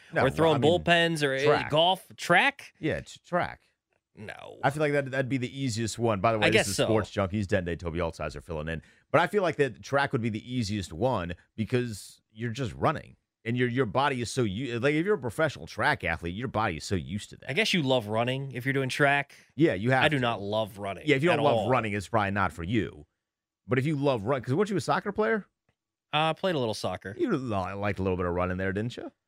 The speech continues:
Speaker 2: I liked playing soccer. I didn't like the running aspect.
Speaker 1: But you had to, you recognized it was part of the,
Speaker 2: Yeah,
Speaker 1: part of
Speaker 2: I
Speaker 1: the
Speaker 2: mean,
Speaker 1: job.
Speaker 2: it's part of it, but my thing is, if I'm gonna run, it's gonna be chasing a ball somewhere. Whether it's playing soccer, playing basketball, playing football.
Speaker 1: Just throw a ball on the track.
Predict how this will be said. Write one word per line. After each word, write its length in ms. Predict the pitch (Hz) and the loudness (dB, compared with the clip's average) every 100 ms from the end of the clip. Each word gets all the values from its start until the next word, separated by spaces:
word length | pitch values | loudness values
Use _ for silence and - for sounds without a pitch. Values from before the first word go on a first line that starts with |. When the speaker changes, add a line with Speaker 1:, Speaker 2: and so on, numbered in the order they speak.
| _ _ | _ _
Speaker 2:
I 160 | 113 113 | -2 0
liked 400 | 120 127 127 - | 2 2 0 -4
playing 220 | 131 110 | -4 -2
soccer. 540 | - 117 92 - 71 - _ | -4 -4 -4 -10 -16 -18 _
I 60 | - | -6
didn't 120 | 127 | 0
like 140 | 127 113 | 0 0
the 80 | |
running 340 | 107 113 110 98 | -2 -2 -2 -4
aspect. 640 | 98 101 - 67 _ - - _ | -6 -8 -12 -18 _ -20 -20 _
Speaker 1:
But 180 | 196 - | 2 2
you 120 | 220 | 2
had 180 | 175 135 | 2 2
to, 80 | 131 | -2
you 200 | 160 185 | -2 2
recognized 520 | 156 139 123 117 101 | 2 4 2 2 0
it 40 | |
was 120 | 98 95 | -2 -2
part 280 | 107 101 | 0 0
of 60 | 87 | 0
the, 220 | 82 78 | -4 0
Speaker 2:
Yeah, 160 | 349 349 - | 6 6 6
Speaker 1:
part 40 | |
of 40 | 131 | 6
Speaker 2:
I 40 | |
Speaker 1:
the 60 | 240 | 6
Speaker 2:
mean, 80 | 160 | 6
Speaker 1:
job. 100 | 156 | 6
Speaker 2:
it's 60 | |
part 180 | 302 349 | 6 8
of 120 | 165 131 | 6 4
it, 160 | 151 | 6
but 160 | 170 160 _ _ _ | 4 2 _ _ _
my 180 | 208 330 | 4 6
thing 280 | 330 277 214 | 6 4 6
is, 180 | 190 175 | 4 4
if 140 | 180 | 2
I'm 100 | 214 | 4
gonna 140 | 160 | 4
run, 320 | 135 170 151 135 | 4 6 6 4
it's 160 | 135 | 0
gonna 160 | 160 143 | 2 2
be 100 | 127 | 0
chasing 380 | - 151 147 123 | 4 4 4 -2
a 40 | |
ball 200 | 117 117 | 2 0
somewhere. 480 | - 101 82 - - | -2 -8 -10 -16 -14
Whether 240 | - 139 135 | -2 2 2
it's 100 | 123 | 4
playing 220 | 165 147 | 4 6
soccer, 380 | 151 139 131 127 | 6 6 4 2
playing 240 | 151 147 | 2 4
basketball, 500 | 131 127 - 127 117 | 6 4 2 0 0
playing 220 | 113 143 123 | 2 0 0
football. 440 | 123 - 113 107 | -2 0 0 2
Speaker 1:
Just 140 | 160 | 0
throw 140 | - 156 | 2 0
a 20 | |
ball 140 | 151 | 0
on 60 | 160 | -4
the 60 | 160 | -4
track. 300 | 185 - | -4 -4